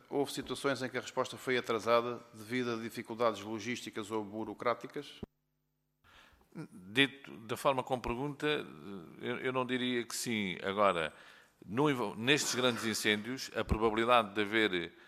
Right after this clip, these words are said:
Speaker 2: eh, situações de mobilização de meios para um teatro de operações e para outro, e puxar grupos de um lado, puxar para o outro,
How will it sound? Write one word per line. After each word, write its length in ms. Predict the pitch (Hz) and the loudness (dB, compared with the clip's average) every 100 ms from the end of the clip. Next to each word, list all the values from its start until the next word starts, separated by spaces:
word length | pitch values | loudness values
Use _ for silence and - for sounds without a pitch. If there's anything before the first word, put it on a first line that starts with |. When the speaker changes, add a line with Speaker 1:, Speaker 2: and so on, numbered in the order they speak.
| - | -18
Speaker 2:
eh, 480 | - 95 92 92 87 85 | -4 -2 0 0 -2 -4
situações 600 | 117 95 101 117 113 92 | -6 -2 -2 2 0 0
de 60 | |
mobilização 520 | 110 104 98 101 110 104 | -2 -2 -2 -4 -2 0
de 60 | |
meios 200 | 107 101 | 0 -2
para 160 | - 104 | -2 0
um 340 | 101 101 98 95 | 0 -2 -6 2
teatro 200 | 101 101 | 2 4
de 40 | |
operações 560 | 98 104 - 107 101 92 | -2 -4 -2 -2 -2 -4
e 40 | |
para 160 | 90 98 | -2 2
outro, 280 | 101 104 95 | 4 2 -2
e 40 | |
puxar 240 | - 104 95 | -2 2 2
grupos 320 | 104 98 - | 0 -6 -4
de 40 | |
um 60 | 95 | 2
lado, 220 | 101 98 | 4 2
puxar 240 | - 101 | 0 -2
para 140 | 90 98 | 0 2
o 40 | |
outro, 220 | 104 101 | 2 0